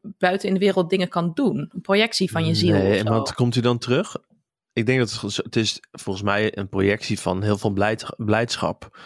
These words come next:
Speaker 2: waarmee je die nare dementors die zich voeden of zo, eh, daarmee, met, <laughs> da-, daarmee gewoon weg kunt jagen of zo. Nee, maar, nou goed, ik denk, ik vond die van S wel mooi in ieder geval. En ook de verbondenheid, wat jij zegt, Anluna, dat,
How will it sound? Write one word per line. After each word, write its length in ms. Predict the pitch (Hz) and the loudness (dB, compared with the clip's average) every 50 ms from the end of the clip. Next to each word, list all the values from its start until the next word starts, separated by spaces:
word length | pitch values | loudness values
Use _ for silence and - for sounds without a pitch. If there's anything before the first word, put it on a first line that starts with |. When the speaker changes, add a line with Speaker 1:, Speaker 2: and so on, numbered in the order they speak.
| - - _ | -20 -16 _
Speaker 2:
waarmee 360 | - 104 101 101 104 101 95 | -4 -2 0 2 2 4 4
je 120 | 95 95 | 2 2
die 160 | 95 101 101 95 | 2 0 0 0
nare 320 | 95 104 104 101 101 101 | 0 0 0 0 -2 -2
dementors 500 | 98 101 104 107 107 113 - 107 101 - | -2 0 2 2 0 0 0 -2 -2 -2
die 180 | - 107 101 - | -2 -4 -4 -4
zich 280 | - - - 104 - | -4 -4 -4 -4 -4
voeden 480 | - - 127 120 117 107 113 147 - _ _ - - - - - - - - _ - | -2 -2 0 0 2 0 -2 -2 -4 _ _ -20 -20 -20 -20 -20 -20 -20 -20 _ -12
of 120 | 107 110 | -10 -4
zo, 380 | - 120 101 104 110 120 127 117 | -2 0 2 2 2 2 0 0
eh, 280 | - 110 104 101 107 104 | 0 2 2 4 4 2
daarmee, 580 | 101 104 104 98 98 101 104 107 107 98 85 104 | 2 2 2 2 2 2 2 2 2 2 2 2
met, 200 | 104 107 98 92 104 101 | 2 2 2 0 0 -2
<laughs> 60 | 101 | -2
da-, 240 | 110 101 87 87 - - - | -2 -2 -4 -6 -6 -4 -2
daarmee 500 | 123 117 110 101 101 101 104 110 123 123 | 0 0 0 0 0 0 2 2 2 0
gewoon 240 | - - 113 110 107 | 0 -2 -2 0 0
weg 180 | 107 117 156 - | 0 -2 -2 -2
kunt 460 | - 123 110 101 98 - - - - _ _ _ - 110 - _ _ _ | -2 -4 -4 -4 -6 -10 -12 -14 -16 _ _ _ -20 -20 -20 _ _ _
jagen 580 | - 113 104 113 104 101 101 98 - - - - | -16 -6 -2 -2 0 0 0 -2 -4 -6 -6 -6
of 100 | - - | -6 -6
zo. 280 | - - - - - - - - - - - - - - - - | -6 -4 -4 -4 -6 -10 -12 -16 -18 -18 -16 -16 -16 -18 -6 -2
Nee, 140 | - 131 127 | 0 2 2
maar, 240 | 120 127 120 104 107 | 2 2 2 0 0
nou 140 | 120 117 - | -2 0 2
goed, 320 | - 127 110 - - - _ _ _ _ _ | 2 0 0 -2 -8 -20 _ _ _ _ _
ik 140 | - 120 110 | -10 -6 -4
denk, 120 | 131 - | -4 -4
ik 100 | - - | -6 -6
vond 160 | - 147 139 127 | -6 -6 -4 -4
die 80 | 123 | -4
van 220 | - 123 107 127 131 | -2 0 0 0 2
S 60 | - | 2
wel 120 | 139 127 | 2 2
mooi 260 | 123 120 123 120 123 123 | 2 2 4 4 4 2
in 60 | 123 | 2
ieder 140 | 123 123 123 | 0 -2 -2
geval. 420 | 127 - - 117 117 123 131 - | -4 -2 0 2 2 2 2 2
En 160 | - 117 107 | 0 -2 0
ook 300 | - 113 120 120 - - - | 0 -2 -2 -2 -4 -10 -12
de 160 | - 110 110 | -10 -10 -8
verbondenheid, 720 | 104 - 117 104 113 117 117 113 107 104 104 104 110 107 - | -6 -6 -4 0 0 0 0 2 0 0 0 0 -2 -2 -4
wat 100 | 110 104 | -2 0
jij 160 | 104 104 110 | 0 0 0
zegt, 260 | 104 107 107 104 - | -2 -4 -6 -6 -6
Anluna, 360 | - 98 101 104 107 104 104 | -8 -8 -6 -6 -4 -4 -4
dat, 280 | 104 107 104 101 - | -4 -4 -6 -6 -10